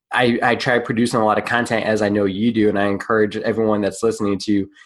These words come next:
link up with you on LinkedIn and kind of follow you, 'cause you're always putting out either video content,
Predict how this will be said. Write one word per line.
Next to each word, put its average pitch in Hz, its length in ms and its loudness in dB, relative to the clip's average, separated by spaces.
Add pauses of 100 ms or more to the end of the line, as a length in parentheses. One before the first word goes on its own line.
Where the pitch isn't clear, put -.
(180)
link 131 320 0
up 120 180 0
with 113 160 -2
you 113 360 0
on 101 520 0 (240)
LinkedIn 165 640 0
and 120 140 0
kind 123 140 -2
of 107 80 -6
follow 120 180 2
you, 110 140 0
'cause 101 180 -10
you're 110 200 0
always 123 240 -2
putting 113 300 -4
out 107 180 0
either 98 260 0
video 147 320 2
content, 127 540 -2